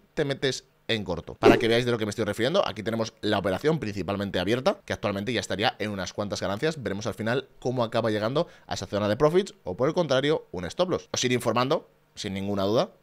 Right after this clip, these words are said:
a lo largo de los días, no os preocupéis. Pero recordad que si queréis saber más sobre mi estrategia y cómo hago estos trades de corto plazo, un poquito más de medio plazo, tenéis justo el link abajo en la descripción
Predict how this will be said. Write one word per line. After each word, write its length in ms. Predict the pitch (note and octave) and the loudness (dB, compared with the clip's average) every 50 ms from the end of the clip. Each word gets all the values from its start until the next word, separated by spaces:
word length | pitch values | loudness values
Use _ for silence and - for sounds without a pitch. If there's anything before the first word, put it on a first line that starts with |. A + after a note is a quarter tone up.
| _ - | _ -4
a 80 | E2 | -2
lo 80 | F2+ F#2 | 0 0
largo 180 | G2 G2 F#2+ G2+ | 0 0 0 0
de 60 | F#2 | 0
los 140 | F2+ F2+ - | -2 -2 -2
días, 200 | G#2+ A#2 D3 - | 0 -2 0 -2
no 40 | G#2 | -4
os 80 | E2 | -8
preocupéis. 440 | - G2 F2+ F2 - A2+ D3+ - - _ - | -6 -6 -4 -2 0 0 -2 -2 -6 _ -2
Pero 160 | - A#2+ B2 | 0 0 0
recordad 420 | A2+ A#2 G2+ A2+ G2+ A2+ B2+ - | 0 0 0 -2 4 6 6 6
que 100 | - - | 6 4
si 140 | C3+ - A#2 | -2 -4 -4
queréis 300 | A#2+ - G#2 G2 A#2 A#2 | -4 -2 -2 -2 0 0
saber 160 | - A#2 A#2 | 0 0 0
más 140 | A#2+ A#2+ A#2 | 0 0 -2
sobre 140 | - G#2 G#2+ | -2 -2 -2
mi 60 | G#2 | -4
estrategia 380 | G2 - F#2+ F2 A#2 - C#3 C3+ | -4 -4 -4 -4 -2 0 0 -2
y 60 | C#3 | 0
cómo 160 | - G#2+ G#2+ | -2 -2 -2
hago 100 | A2 G#2+ | -2 -2
estos 220 | G2+ - G#2 - - | -2 -4 -6 -8 -4
trades 400 | - B2 B2 A#2 A#2 A#2 - - | -2 0 2 0 0 -2 -6 -8
de 100 | F2+ F2+ | -6 -6
corto 260 | G#2 G2+ F#2+ - F2 | -6 -6 -6 -4 -2
plazo, 320 | A#2 B2 A#2 - A2 F#2 | -2 -2 0 -2 -4 -4
un 120 | - G#2+ A2+ | -6 -6 -8
poquito 300 | G#2+ G2 G2+ F#2+ G2 F#2+ | -8 -6 -6 -6 -6 -6
más 140 | G2 F#2+ | -6 -6
de 80 | - F#2+ | -6 -6
medio 180 | F#2+ F#2+ G#2+ F#2 | -4 -4 -4 -2
plazo, 260 | G#2+ G#2 - D3+ D#3+ - - - _ - | -2 -2 -2 -4 -6 -6 -10 -20 _ -6
tenéis 200 | A2 A2 A2+ - | -4 -4 -4 -4
justo 260 | - A2+ - - G#2 | -6 -6 -4 -2 -2
el 120 | G#2 G#2+ A2 | -2 0 -2
link 200 | C#3 F#3 G3 D3+ | -2 -2 0 -2
abajo 220 | G2+ F#2 F2 - | -2 -2 -2 0
en 40 | G#2 | 0
la 60 | G2+ | 0
descripción 520 | G#2 - - G#2+ G2 - C3 D#3 F3+ F3+ | 0 -2 -4 -6 -4 -2 -2 -2 -2 -4